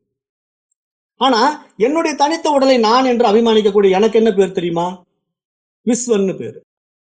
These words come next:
ஏன் விஸ்வம்னு சொல்லு? இந்த உலகம் அப்படின்னு அர்த்தம். ஏன்னா நானே தான் இந்த உலகமா இருக்கிறேன், அப்ப எனக்கு வந்து விஸ்வன் அப்படின்னு பேரு. அப்ப இந்த மாதிரி நமக்கு எல்லாம் புரிதலோட சாஸ்திரம் நமக்கு விளக்கிட்டே வருது. இதெல்லாம் வந்து நம்ம கைவல்ய நவநீதத்துல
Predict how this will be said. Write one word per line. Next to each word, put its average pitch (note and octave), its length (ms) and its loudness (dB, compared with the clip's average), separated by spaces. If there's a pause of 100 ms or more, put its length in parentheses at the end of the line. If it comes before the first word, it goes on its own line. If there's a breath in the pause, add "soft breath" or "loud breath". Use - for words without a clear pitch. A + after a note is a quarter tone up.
(640)
ஏன் C#4 200 2
விஸ்வம்னு A3+ 460 0
சொல்லு? F#3+ 200 0
இந்த F#3+ 100 0
உலகம் A3 380 0
அப்படின்னு F#3+ 280 -2
அர்த்தம். D3+ 300 -6
ஏன்னா A3 160 -2
நானே A3 280 0
தான் D4 140 0
இந்த B3 100 2
உலகமா A3+ 300 2
இருக்கிறேன், F#3+ 380 -4 (440)
அப்ப C4+ 160 -2
எனக்கு A3 240 0
வந்து A#3 160 0
விஸ்வன் E3+ 380 -6
அப்படின்னு D3+ 300 -6
பேரு. A2+ 220 -12 (1000)
அப்ப G#3 120 0
இந்த G#3 200 2
மாதிரி C4+ 200 0
நமக்கு G3+ 280 0
எல்லாம் B3 280 -2
புரிதலோட A3+ 560 2
சாஸ்திரம் G3 420 -2
நமக்கு E3 200 -2
விளக்கிட்டே F3+ 420 -4
வருது. C#3 220 -4
இதெல்லாம் A3 280 2
வந்து G#3+ 160 0
நம்ம A3 120 -2
கைவல்ய G3 260 2
நவநீதத்துல E3 440 -2